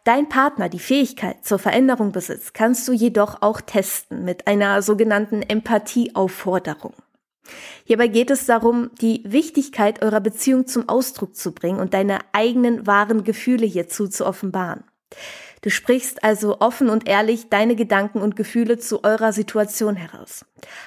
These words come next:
auch wenn es in einer toxischen Beziehung schwierig sein wird. Bleibe dabei dennoch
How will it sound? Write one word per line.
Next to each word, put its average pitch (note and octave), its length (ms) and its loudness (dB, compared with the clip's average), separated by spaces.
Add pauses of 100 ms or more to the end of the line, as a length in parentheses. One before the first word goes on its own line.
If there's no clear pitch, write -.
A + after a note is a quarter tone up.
(140)
auch G#3+ 320 2
wenn A3 180 4
es A3+ 160 0
in G#3 140 -2
einer G3 200 0
toxischen G#3 440 -2
Beziehung G#3 500 -2
schwierig A3+ 480 0
sein - 260 -10
wird. - 260 -20 (500)
Bleibe G3+ 320 4
dabei G#3 500 2
dennoch A3+ 320 2